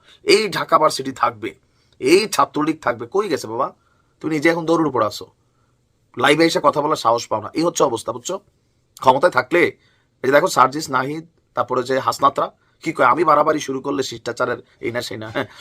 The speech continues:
তিন দিন আগে ভাত খাইতে ভাত পায় নাই, অন্যদেরকে বাবা বাবা একটু বইলা চলছে। এরা অনেকেই, এর নাম ক্ষমতা। পাশার নিচে চেয়ার আসলে মনে হয় যে পুরোটা দেশ আমার। সবার জন্য এগুলো শিক্ষা, সবার। যদি আপনারা নেন, আমরা চাই না সরকার পরিবর্তনের পর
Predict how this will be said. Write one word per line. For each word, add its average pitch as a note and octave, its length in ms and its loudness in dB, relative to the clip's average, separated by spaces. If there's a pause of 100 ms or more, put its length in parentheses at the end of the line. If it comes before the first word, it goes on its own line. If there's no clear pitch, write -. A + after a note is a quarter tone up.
(160)
তিন B2+ 160 -4
দিন C3+ 100 0
আগে C#3 140 2
ভাত A#2+ 200 -2
খাইতে C3+ 160 0
ভাত A2+ 200 2
পায় B2 120 -2
নাই, A#2+ 120 -6
অন্যদেরকে A#2 440 -8
বাবা A#2 220 0
বাবা A2+ 320 -2
একটু A2 140 -14
বইলা A2+ 180 0
চলছে। G#2+ 320 -8
এরা A2+ 80 -2
অনেকেই, B2+ 360 0 (640)
এর F3 60 0
নাম A3+ 120 6
ক্ষমতা। D3+ 400 0 (460)
পাশার C#3+ 260 6
নিচে F#3 200 -2
চেয়ার D3 260 4
আসলে D3 200 2
মনে C#3 120 -2
হয় C3+ 80 0
যে C3+ 60 -4
পুরোটা C3+ 200 -2
দেশ B2 280 0
আমার। F#2+ 200 -12 (960)
সবার E3 400 6
জন্য G#3+ 200 -2
এগুলো E3+ 160 2
শিক্ষা, B2 340 -6
সবার। A#2+ 420 2 (1400)
যদি C#3 220 2
আপনারা B2+ 220 0
নেন, G2+ 360 -8 (640)
আমরা C#3 160 -2
চাই C3+ 180 0
না D#3+ 100 -6
সরকার - 360 -4
পরিবর্তনের A#2 480 -8
পর A2+ 220 0